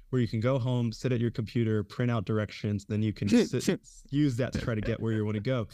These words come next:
Speaker 1: If you mess it
Speaker 2: Yeah.
Speaker 1: up, it's a big deal.
Speaker 2: That was an era too. Wow. Yeah.
Speaker 1: That was an era. And then you have something like Google Maps come along, where you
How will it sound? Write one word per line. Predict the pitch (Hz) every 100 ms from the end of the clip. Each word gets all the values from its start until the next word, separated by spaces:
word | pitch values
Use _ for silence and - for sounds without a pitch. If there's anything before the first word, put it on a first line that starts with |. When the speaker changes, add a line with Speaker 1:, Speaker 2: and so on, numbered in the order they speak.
| -
Speaker 1:
If | 143 135
you | 131
mess | 151 170
it | 156
Speaker 2:
Yeah. | 135
Speaker 1:
up, | 127 -
it's | - 123 -
a |
big | 117 135 113
deal. | 113 113 104 - _ _ _ -
Speaker 2:
That | 127
was | 156
an | 143
era | 120 131 120
too. | 113 135 117 113
Wow. | 117 127 113 -
Yeah. | 190 -
Speaker 1:
That | 113
was | 120
an | 127
era. | 143 170 107 - - -
And | 147
then | 180
you | 202
have | 175
something | 170 160
like | 139 110
Google | 139 127
Maps | 120 151 226 -
come | 127 113
along, | 95 92 107 107 - - - -
where | 123 127 123 117 113 110 - -
you | 120 120 147 151 147 135 127 123